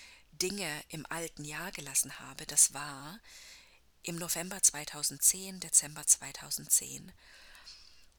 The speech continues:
Das war kurz vor der Zeit, als uns bewusst wurde,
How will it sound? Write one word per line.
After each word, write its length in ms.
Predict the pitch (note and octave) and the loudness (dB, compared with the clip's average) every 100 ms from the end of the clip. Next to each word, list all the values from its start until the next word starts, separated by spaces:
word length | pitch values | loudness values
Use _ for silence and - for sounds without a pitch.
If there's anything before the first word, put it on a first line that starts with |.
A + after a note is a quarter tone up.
| - - | -20 2
Das 200 | D#3 - | 10 10
war 100 | D3 | 10
kurz 520 | - A3 - - - - - - _ _ | -4 4 8 10 8 0 -20 -20 _ _
vor 580 | - - F3+ F3+ D#3 E3+ - | -2 -2 -2 -6 -6 -10 -10
der 140 | D3+ C#3 | -6 8
Zeit, 580 | - C#3+ C#3+ D#3 - - - - - - | 8 8 -2 -2 -2 -2 -8 -20 -20 -10
als 240 | D#3 - | 2 4
uns 200 | - F3+ | 4 2
bewusst 540 | - D3 F3 - - | 0 -6 2 2 2
wurde, 440 | C#3 D3 C#3+ D3+ | -6 -12 -10 -10